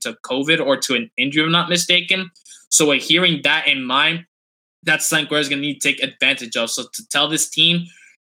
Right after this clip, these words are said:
playing a four four two, which they did against Chivas, I think in this case is get those, get the early goals. If we need to feed the ball to Daniela Espinosa the entire time, then so be it.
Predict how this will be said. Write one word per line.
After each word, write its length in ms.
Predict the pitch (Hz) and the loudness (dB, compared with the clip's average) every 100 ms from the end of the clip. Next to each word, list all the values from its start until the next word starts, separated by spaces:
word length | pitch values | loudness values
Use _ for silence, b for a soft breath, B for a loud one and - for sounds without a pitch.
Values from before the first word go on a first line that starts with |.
| _ _ - | _ _ -2
playing 240 | 180 196 208 | 2 2 0
a 60 | |
four 240 | 175 190 196 | 0 0 0
four 240 | 175 175 | 2 2
two, 260 | 156 - 190 | 2 0 0
which 440 | 190 160 151 - | 2 0 2 0
they 100 | 156 | 0
did 180 | 143 151 | 2 2
against 300 | 156 147 - | 2 2 0
Chivas, 180 | 156 135 | 0 0
I 60 | |
think 180 | 139 156 | 0 0
in 80 | 143 | 0
this 160 | 143 - | -2 0
case 220 | 151 139 | 0 0
is 180 | 127 - - | -8 -10 -2
get 200 | 151 151 | -2 2
those, 280 | 151 147 139 139 | 0 0 -4 -4
get 220 | 135 151 156 | -2 0 0
the 100 | 143 | 0
early 320 | 151 139 131 139 | 0 2 0 2
goals. 340 | 135 120 113 - | 2 2 -2 -2
If 140 | 143 | 0
we 80 | 151 | 2
need 180 | 180 185 | 2 2
to 100 | 175 | 0
feed 240 | 185 175 | 0 0
the 140 | 151 - | -2 0
ball 240 | 151 208 | 2 2
to 80 | 202 - | 0 -2
Daniela 300 | 139 139 143 | 2 2 2
Espinosa 480 | 143 139 139 143 139 | 0 0 0 0 -2
the 180 | 127 | -2
entire 380 | 127 - 139 135 | -2 0 2 2
time, 320 | 135 143 139 127 | 2 2 2 0
then 160 | 120 | -2
so 440 | 113 - 143 127 120 | 2 2 2 0 0
be 260 | 139 135 | 2 2
it. 80 | 113 | 0